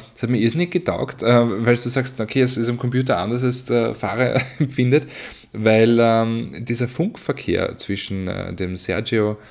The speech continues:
äh, unter Freunden auch Checo genannt, Perez und, äh, seiner Red Bull Boxencrew war halt geil mit „I'm losing power“.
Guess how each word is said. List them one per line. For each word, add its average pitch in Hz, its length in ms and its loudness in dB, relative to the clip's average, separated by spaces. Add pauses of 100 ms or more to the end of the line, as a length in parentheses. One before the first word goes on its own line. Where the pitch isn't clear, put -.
(420)
äh, 85 240 -8 (180)
unter 87 220 -8
Freunden 85 400 -4
auch 82 260 -6
Checo 90 580 -2
genannt, 90 540 -4
Perez 92 520 0
und, 101 380 -2
äh, 95 280 2
seiner 95 420 -2
Red 92 180 0
Bull 101 120 0
Boxencrew 104 640 -2
war 98 180 2
halt 104 220 0
geil 104 320 0 (240)
mit 104 260 2 (640)
„I'm 107 200 4
losing 127 440 6
power“. 101 500 6